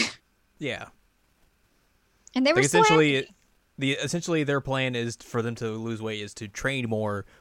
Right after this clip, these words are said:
Speaker 2: go on a diet, and that's, that's the, that's the way that this problem's gonna solve itself.
Speaker 1: Yeah.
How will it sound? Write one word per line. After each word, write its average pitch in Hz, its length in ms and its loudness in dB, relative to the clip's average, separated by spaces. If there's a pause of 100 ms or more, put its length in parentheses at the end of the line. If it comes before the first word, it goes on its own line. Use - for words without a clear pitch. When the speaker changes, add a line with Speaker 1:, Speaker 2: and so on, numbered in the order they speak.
(180)
Speaker 2:
go 139 220 2
on 135 100 0
a 113 60 -4
diet, 107 720 -2 (1300)
and 110 140 -4
that's, 110 220 -2
that's 110 260 -2
the, 110 220 -6
that's 110 220 -2
the 120 100 -6
way 107 180 -2
that 104 140 -8
this 107 180 -8
problem's 104 380 -6
gonna 101 160 -10
solve 98 260 -6
itself. - 580 -14 (460)
Speaker 1:
Yeah. 202 380 -12